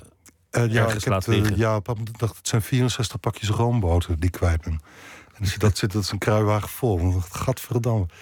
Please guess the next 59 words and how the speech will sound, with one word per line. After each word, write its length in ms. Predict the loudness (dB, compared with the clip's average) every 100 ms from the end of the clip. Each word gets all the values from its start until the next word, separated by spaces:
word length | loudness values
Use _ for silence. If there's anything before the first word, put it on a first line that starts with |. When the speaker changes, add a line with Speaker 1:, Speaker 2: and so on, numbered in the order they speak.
| -4
Speaker 2:
het 140 | 0
is, 120 | 0
het 140 | 0 0
is 100 | 2
meer 220 | 2 2
dan 120 | 0
je 80 | 0
mag 180 | 0 2
meenemen 540 | 2 4 4 4 2
in 120 | 2
een, 160 | 2 4
eh, 140 | 2
commerciële 520 | 2 0 2 2 0
vlucht. 360 | 0 -4 -4 0
Speaker 1:
Ja, 520 | 2 4 2 0 -8 -14 -16 -6
en 160 | 0 2
het, 160 | 2 0
eh, 120 | -2
het, 320 | -2 -4 -6
het, 280 | 0 0 0 2
ehm, 640 | 4 4 4 4 4 4 2 -2 -16 -20 -20 -20 -20 _ _ _
ik, 180 | 0 2
ik 280 | 2 0 2
ben 160 | 2
echt 140 | 2 2
tegen 160 | 2 4
de 60 | 4
muur 140 | 4
aangelopen. 360 | 2 0 0 0
Dus 120 | -2
ik 80 | 0
moest 240 | 2 2
er 100 | -2
even 120 | -4 -2
tussenuit. 320 | -2 0 -2
Dus 120 | 0
met 100 | 0
het 80 | 0
begin 180 | 0 0
van 120 | 0
het 80 | 2
jaar 260 | 2 2
ben 120 | 2
ik, 180 | 0 -2
eh, 100 | -2 0 0 -4 -18 -20 -20 -20 _
weer 180 | 2 4
naar 120 | 4
Ibiza 340 | 2 0 -2
gegaan. 220 | 0 2 2
Ook 160 | 2
weer 120 | 2
met 120 | 2 2
het 100 | 0
plan, 240 | 0 2
ik 100 | 0
ga 180 | 0 2
weer 120 | 0
schrijven. 520 | 0 2 2 2 2
Maar 240 | 4 4